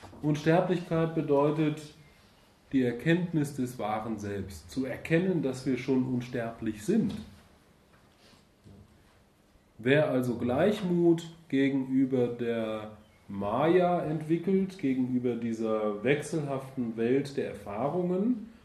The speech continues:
und einfach akzeptiert, dass, dass es mal schön ist und mal nicht schön und einfach, äh, durch das Leben hindurchschreitet voller Gleichmut, der hat die Voraussetzungen geschafft, dass er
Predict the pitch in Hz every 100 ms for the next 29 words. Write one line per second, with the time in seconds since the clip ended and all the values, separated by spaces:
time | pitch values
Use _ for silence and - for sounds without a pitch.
0 | - - 208 196 156 160 160 - - -
1 | 135 - 254 277 208 - - 131 127 -
2 | - 139 135 135 139 123 120 - 151 170
3 | 160 147 135 120 117 185 202 - 165 165
4 | 160 135 135 113 120 123 120 - - -
5 | _ _ - 120 113 113 113 113 110 -
6 | 123 113 113 - 120 123 123 113 110 135
7 | 160 - - 120 120 147 160 151 139 -
8 | - - - 135 131 127 117 120 - 143
9 | 131 127 - - - _ - 107 107 117
10 | 139 160 170 180 - - - - 139 139
11 | 135 127 123 107 120 151 156 143 143 131
12 | 120 110 107 - 165 190 - - - -
13 | - - 135 135 127 127 131 127 123 -